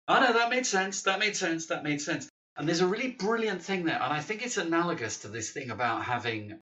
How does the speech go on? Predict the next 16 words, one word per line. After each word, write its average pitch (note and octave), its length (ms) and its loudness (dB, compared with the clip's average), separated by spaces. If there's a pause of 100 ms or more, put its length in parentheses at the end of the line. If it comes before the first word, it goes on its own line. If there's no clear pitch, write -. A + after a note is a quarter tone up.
(180)
a A#2 80 -2
wonderful D#3+ 480 0
climax D3 760 -2
that A2+ 200 -4
resolves A2+ 600 -4
several A2 420 -4
storylines G2+ 680 -4
all F#2 120 -4
at F#2 120 -6
once F#2+ 340 -8
that - 140 -14
we G2 100 -12
were F#2 80 -14
talking - 340 -10
about F2 280 -8
earlier. B2 340 -6